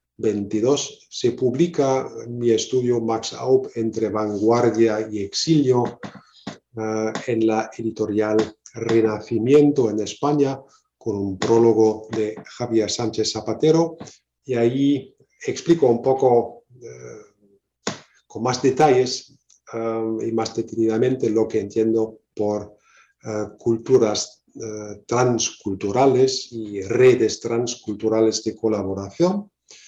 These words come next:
Em, y con esto termino y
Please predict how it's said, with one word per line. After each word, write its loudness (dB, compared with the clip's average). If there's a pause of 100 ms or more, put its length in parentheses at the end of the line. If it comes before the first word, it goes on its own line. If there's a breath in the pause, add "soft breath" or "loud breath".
(440 loud breath)
Em, 0 (480)
y -6
con 4
esto 2
termino 0
y -6